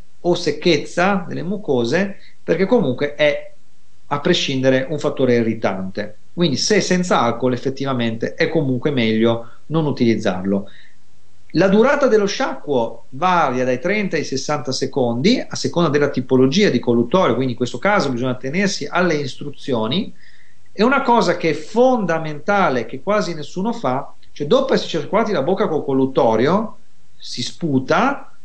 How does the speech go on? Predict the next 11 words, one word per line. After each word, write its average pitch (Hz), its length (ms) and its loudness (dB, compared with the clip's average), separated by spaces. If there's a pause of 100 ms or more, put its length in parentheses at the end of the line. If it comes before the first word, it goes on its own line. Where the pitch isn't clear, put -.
(100)
ma 165 220 0
non 220 300 2
bisogna 185 640 2
risciacquarsi 127 640 -2
la 123 100 2
bocca, 113 480 -2 (720)
perché 160 240 0
se 254 140 4
no 185 280 2
perdiamo 139 640 0
l'efficacia 156 920 -4